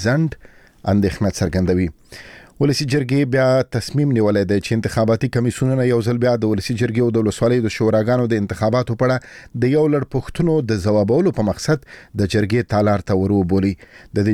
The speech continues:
جرګې رئیس عبدالرؤف ابراهیمي د شنبې په ورځ ټینګار وکړ چې انتخاباتي کمیسیونونه دې د انتخاباتو لپاره د خپلو تیاریو په اړه خلکو ته معلومات ورکړي.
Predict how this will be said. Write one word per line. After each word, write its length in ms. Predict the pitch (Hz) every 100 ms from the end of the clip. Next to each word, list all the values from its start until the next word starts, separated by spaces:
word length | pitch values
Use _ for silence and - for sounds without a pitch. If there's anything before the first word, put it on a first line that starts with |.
| 90
جرګې 240 | 101 113 107
رئیس 200 | 110 117
عبدالرؤف 360 | 92 101 107 - 110
ابراهیمي 400 | 104 98 123 113
د 60 | 104
شنبې 320 | 120 127 123
په 80 | 117
ورځ 120 | 107 -
ټینګار 300 | 113 127 127
وکړ 160 | 139 117
چې 520 | 139 120 - - 127
انتخاباتي 560 | 131 113 123 113 120 123 -
کمیسیونونه 540 | 117 104 123 135 135
دې 120 | 131 127
د 120 | 113 104
انتخاباتو 580 | 104 107 107 143 143 135
لپاره 280 | 143 143 127 - - 143
د 80 | -
خپلو 240 | 156 151 131
تیاریو 360 | 120 120 185 131
په 160 | 104
اړه 140 | 92 135
خلکو 260 | 156 131
ته 80 | 123 110
معلومات 440 | 113 131 143 -
ورکړي. 300 | 71 - 85